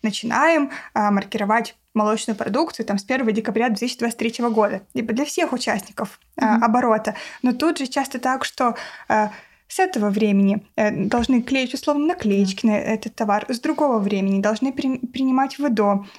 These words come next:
Speaker 1: накладные с этим товаром, а ещё с третьего времени должны на кассе отбивать, э, этот товар как-то особо.
Speaker 2: Почему так сложно?
Speaker 1: Почему так сложно?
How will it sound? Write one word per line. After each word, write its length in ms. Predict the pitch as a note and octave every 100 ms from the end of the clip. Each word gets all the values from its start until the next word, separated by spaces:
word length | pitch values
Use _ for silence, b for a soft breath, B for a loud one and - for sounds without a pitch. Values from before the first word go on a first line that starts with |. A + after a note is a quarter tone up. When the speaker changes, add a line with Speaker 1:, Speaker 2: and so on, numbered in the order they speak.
| -
Speaker 1:
накладные 540 | A3+ G#3+ A3+ G#3+ G#3+
с 80 | A3+
этим 200 | A3 G#3
товаром, 440 | G#3+ G3 G3+ G#3 B B B
а 160 | G3
ещё 320 | G3+ - B3 G#3+
с 100 | -
третьего 580 | C4 C4 A4+ A4+ A3+ G#3
времени 520 | G3+ G3 G#3 G3 -
должны 720 | G#3+ G3+ G#3 F#3+ A3+ C#4+ C#4+ C#4 B
на 140 | B3 C4
кассе 580 | - G3+ G3+ - - - - -
отбивать, 640 | A3+ G#3 G3+ G3+ C#4+ -
э, 600 | A3 G#3+ G#3 G#3 G3+ G3 - -
этот 260 | G#3+ -
товар 300 | A3 G3 B3+
как-то 340 | C#4 A#3 - A#3
особо. 480 | - G#3+ G#3 - B B B B -
Speaker 2:
Почему 280 | - A#3
так 160 | A#3+ A3+
сложно? 400 | - F#3+ - E3+ - _
Speaker 1:
Почему 320 | - - A#3+
так 140 | C#4+ G4+
сложно? 400 | - G#3 G3+